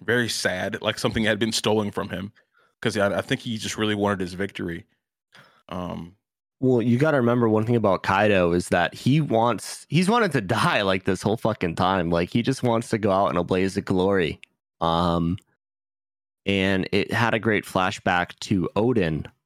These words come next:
Speaker 2: having kind of the same thing happen to him mid-fight. So Kaido is just pissed that he keeps winning these fights with outside forces interfering. And it,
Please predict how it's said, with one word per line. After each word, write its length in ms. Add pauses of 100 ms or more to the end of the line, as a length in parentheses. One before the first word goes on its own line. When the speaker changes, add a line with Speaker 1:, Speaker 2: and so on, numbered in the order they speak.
(120)
Speaker 2:
having 340
kind 200
of 60
the 80
same 280
thing 160
happen 380
to 160
him 140
mid-fight. 640 (540)
So 260
Kaido 400
is 100
just 240
pissed 260
that 100
he 120
keeps 260
winning 320
these 220
fights 400
with 200
outside 520
forces 400
interfering. 720 (600)
And 560
it, 140